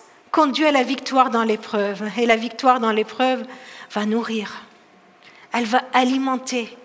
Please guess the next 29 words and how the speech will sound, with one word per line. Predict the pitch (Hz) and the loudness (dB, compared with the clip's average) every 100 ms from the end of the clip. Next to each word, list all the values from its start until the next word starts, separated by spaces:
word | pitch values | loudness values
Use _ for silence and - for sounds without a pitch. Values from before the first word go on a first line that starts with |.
| - _ - - - - 311 | -20 _ -20 -20 -16 0 2
elle | 294 | 2
va | 302 | 0
nourrir | 311 320 320 339 320 277 | 2 0 2 2 2 -2
et | |
fortifier | - 294 - - 277 - 302 | 0 -2 -2 -6 -6 -2 -2
notre | 262 247 - 240 | 0 -2 -2 -4
espérance. | - - 226 220 208 208 - - - _ _ _ - - - 233 | -4 -2 -2 -2 -6 -8 -10 -10 -16 _ _ _ -20 -20 -4 4
Or, | 254 302 302 - - - - - - _ - | 6 6 2 -2 -12 -18 -20 -20 -20 _ -2
notre | 277 262 269 285 | 2 2 0 -2
espérance | 254 269 247 285 277 | 0 2 2 2 0
ne | 254 | -2
risque | 254 247 - | -2 -2 0
pas | 247 | 0
d'être | 220 220 | 2 0
déçue. | 190 226 - 226 214 - - _ _ _ _ _ - | 0 -4 -4 -6 -10 -14 -20 _ _ _ _ _ -8
Pourquoi ? | 359 - 349 359 - - - _ _ _ _ - - - - | -4 2 2 0 -14 -20 -20 _ _ _ _ -20 -20 -10 0
Parce | 254 - | 0 0
que | - | -2
Dieu | 285 226 359 381 | -4 -2 2 2
a | 277 | 2
déversé | 269 269 294 - 320 320 | -2 -2 -2 0 -2 -2
son | - 247 | -2 -2
amour | 233 240 262 285 | 0 -2 -2 -4
dans | 214 214 | -2 -2
nos | 214 220 | -2 -4
cœurs | 220 233 202 214 - - - - - - _ | -4 -4 -4 -6 -12 -20 -20 -20 -20 -20 _
par | 220 202 | 0 0
l'Esprit | 220 294 - - 269 | 0 0 -4 -6 -4
Saint | - 220 208 | -2 -2 -4